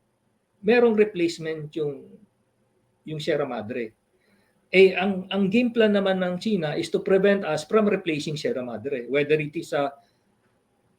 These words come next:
ah, to repair Sierra Madre or, ah, mag-construct tayo ng concrete facility doon. Yun yung piniprevent nila. Kaya makita mo yung, yung naratibo nila nung na, yung latest incident na gumamit sila ng water cannon doon sa supply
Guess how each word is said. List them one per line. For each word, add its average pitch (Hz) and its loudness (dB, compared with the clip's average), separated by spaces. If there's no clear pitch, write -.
ah, 135 0
to 156 2
repair 156 4
Sierra 196 4
Madre 190 0
or, 156 0
ah, 139 0
mag-construct 151 -6
tayo 151 0
ng 151 -4
concrete 156 -2
facility 143 -6
doon. 127 -4
Yun 220 8
yung 214 -6
piniprevent 175 0
nila. 151 -4
Kaya 160 2
makita 175 -4
mo 156 0
yung, 156 -6
yung 160 0
naratibo 165 2
nila 170 4
nung 156 -4
na, 156 -6
yung 156 -10
latest 156 -2
incident 160 -2
na 151 -4
gumamit 147 -4
sila 151 -4
ng 143 -6
water 143 0
cannon 143 -2
doon 139 0
sa 135 -2
supply 135 -4